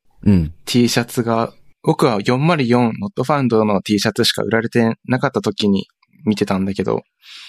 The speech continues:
Speaker 1: うん。
Speaker 2: 今はハローワールドとインターネットクラブっていうTシャツが増えてて、Tシャツというか、服かな？
Speaker 1: うん。
Speaker 2: 増えてて、めっちゃ欲しくなってる、今。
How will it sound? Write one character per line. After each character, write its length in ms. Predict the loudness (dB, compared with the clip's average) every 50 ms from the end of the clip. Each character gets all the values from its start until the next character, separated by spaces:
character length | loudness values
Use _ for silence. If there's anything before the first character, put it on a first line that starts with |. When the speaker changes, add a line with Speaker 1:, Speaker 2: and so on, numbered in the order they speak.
| -20 -20 _ -2 2
Speaker 1:
う 40 | 4
ん。 40 | 4
Speaker 2:
今 180 | 6 4 4
は 120 | 2 0 0
ハ 120 | 0 0
ロ 220 | 2 4 4 4
ー 20 | 4
ワ 180 | 4 4 2
ー 20 | 0
ル 100 | 0 -2
ド 120 | -2 -4
と 200 | -4 -6 -10 -10 -10 -16 _ _ _ _ 0
イ 100 | 4 4
ン 120 | 4 4
タ 140 | 4 2 2
ー 20 |
ネ 80 | 2 0
ッ 60 | 2
ト 120 | 0 -2
ク 100 | 0 2
ラ 120 | 2 2 0
ブ 120 | 0 -4
っ 20 | -6
て 200 | _ -4 -2 -2
い 160 | -2 -2 -4
う 80 | -8 _ _ _ _ _ _ _ _ _ _ -2
T 140 | 0 2 2
シ 80 | 2 2
ャ 20 |
ツ 120 | 0 2 0
が 100 | 0 2
増 180 | 2 4 2
え 60 | 2 2
て 140 | 0 -4
て、 220 | -4 -4 -8 -8 _ _
T 160 | -2 0 0
シ 80 | 0
ャ 20 | -2
ツ 100 | -2 0
と 80 | 2
い 80 | 2 2
う 40 | 2
か、 240 | 0 -6 -6 -6 _ _ _ _ _ _ -6
服 260 | -6 -4 -4 -4 -4
か 120 | -2 -2
な？ 200 | 0 -2 -2 -2 -6 _ _ _ _ _ _ _ _ -20 -20 -14 -2 2
Speaker 1:
う 60 | 2
ん。 240 | 2 2 0 -2 -8 -10 -2 2
Speaker 2:
増 80 | 2
え 60 | 2
て 140 | 2 0 -6
て、 260 | -4 -4 -4 -6 -8 _ -20 _ _ _ _ _ _ _ _ _ _ _ _ _ _ _ -4
め 160 | -2 0 0
っ 40 | -2 -2 -2
ち 120 | 0 0
ゃ 120 | 0 -2 -2
欲 80 | -4 -2
し 180 | 0 0 0 0
く 100 | 0 -2
な 100 | -2 -2
っ 20 | -4
て 120 | _ -8 -6
る、 120 | -6 -6
今。 140 | -8 -8